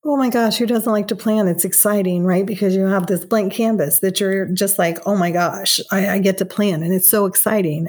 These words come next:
And then when you actually roll up your sleeves, I know for me, uh, when it's time to actually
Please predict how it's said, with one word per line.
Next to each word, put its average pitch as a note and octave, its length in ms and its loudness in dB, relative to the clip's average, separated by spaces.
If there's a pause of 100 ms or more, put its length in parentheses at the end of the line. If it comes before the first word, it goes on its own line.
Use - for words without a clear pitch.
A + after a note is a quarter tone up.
And G3 240 2
then F#3 280 2
when F#3+ 140 2
you F3+ 140 0
actually G3 420 0
roll F#3 240 2
up F#3 140 -4
your D#3+ 120 -4
sleeves, F#3+ 600 0 (360)
I G#3 80 0
know G3 120 2
for F#3 160 -2
me, F3 440 0
uh, F3 100 0
when F#3+ 220 0
it's F3+ 180 -2
time G#3 240 0
to F#3+ 80 2
actually F3+ 560 0